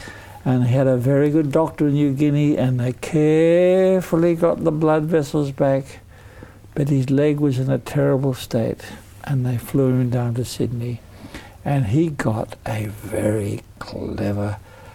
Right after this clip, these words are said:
orthopedic bone doctor who put his leg back together. And I knew that doctor very well because it was my father, Doctor Brian Hammond.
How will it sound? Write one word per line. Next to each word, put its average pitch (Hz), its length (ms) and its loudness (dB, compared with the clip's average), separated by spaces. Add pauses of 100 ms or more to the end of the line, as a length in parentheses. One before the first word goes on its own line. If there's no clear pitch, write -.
(320)
orthopedic 135 840 2
bone 123 760 2
doctor 123 560 0 (1120)
who 139 160 2
put 127 200 2
his 139 200 0
leg 120 340 0
back 113 240 -4
together. 160 480 0 (440)
And 131 280 -2
I 120 180 0
knew 135 300 2
that 131 300 -2
doctor 127 520 -4
very 101 540 -2
well 107 340 2
because 113 580 -6 (640)
it - 140 -4
was - 220 -6
my 139 160 0
father, 185 480 0 (680)
Doctor 117 300 -4
Brian 113 400 -2
Hammond. 127 480 -2